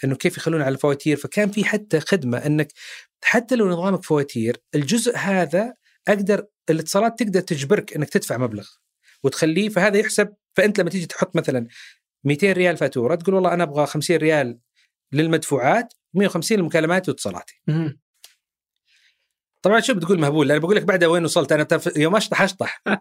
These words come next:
Speaker 2: <laughs>
Speaker 1: جيت، رحنا لل-، ال-، آه، مؤسسة النقد. مؤسسة النقد قالوا: "انسى الموضوع، وإذا تبغى تتكلم روح سداد."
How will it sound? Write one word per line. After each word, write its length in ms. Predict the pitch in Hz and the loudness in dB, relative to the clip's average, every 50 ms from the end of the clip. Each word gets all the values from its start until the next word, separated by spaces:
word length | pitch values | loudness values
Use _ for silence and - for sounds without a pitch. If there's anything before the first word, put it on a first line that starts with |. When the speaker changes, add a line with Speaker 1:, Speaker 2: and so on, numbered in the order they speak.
| - 202 190 185 - | -2 -4 -4 -4 -4
Speaker 2:
<laughs> 520 | 202 185 180 - - 190 185 175 196 196 | -6 -8 -8 -8 -8 -10 -10 -8 -4 -2
Speaker 1:
جيت، 300 | 214 202 202 196 - - | 0 2 2 2 2 2
رحنا 240 | - - - 226 214 | 0 0 2 0 0
لل-، 300 | 196 180 165 156 156 147 | 2 2 2 2 2 2
ال-، 200 | 143 143 143 143 | 2 0 0 -2
آه، 840 | 143 143 143 139 139 139 139 139 143 143 139 135 131 139 135 135 143 | -2 0 0 2 0 0 -2 -4 -6 -6 -6 -8 -8 -12 -14 -10 -6
مؤسسة 300 | 165 175 180 180 - - | -4 -2 -2 -4 -4 -4
النقد. 240 | 170 202 - 240 226 | -4 -4 -4 -2 -2
مؤسسة 280 | 240 226 - - 208 | -2 -2 -2 -4 -6
النقد 200 | 220 214 147 156 | -6 -4 0 0
قالوا: 340 | 170 165 165 165 160 160 - - _ _ _ _ _ _ _ _ - | 0 2 2 0 0 -2 -2 -6 _ _ _ _ _ _ _ _ -4
"انسى 180 | 156 143 - 131 | -4 -4 -2 -2
الموضوع، 500 | 113 110 110 107 104 123 156 185 190 - _ _ _ _ _ _ _ _ _ _ _ _ _ _ _ _ | -4 -4 -4 -2 -2 0 0 0 -2 -4 _ _ _ _ _ _ _ _ _ _ _ _ _ _ _ _
وإذا 340 | - 160 165 160 160 156 170 | -2 0 0 2 2 2 0
تبغى 220 | 160 - 151 156 - | 0 0 -2 -2 -2
تتكلم 340 | - - 185 190 180 156 | -2 -2 0 0 0 0
روح 300 | 156 160 160 - - - - - | 0 -2 -2 -4 -10 -14 -10 -10
سداد." 320 | - - 104 - - - | -8 -8 -8 -8 -10 -12